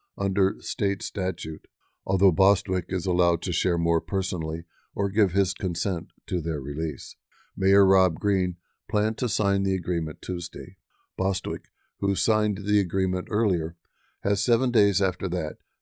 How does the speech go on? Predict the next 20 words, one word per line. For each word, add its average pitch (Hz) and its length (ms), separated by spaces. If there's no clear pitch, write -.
to 104 100
decide 92 500
if 87 100
he 92 100
wants 85 280
to 82 140
revoke 85 440
it. 85 120
Bostwick 95 540
makes 95 440
five 107 220
thousand 101 460
four 104 240
hundred 92 300
seventy-one 101 540
dollars 85 580
every 90 220
two 85 220
weeks, 80 440
or 85 380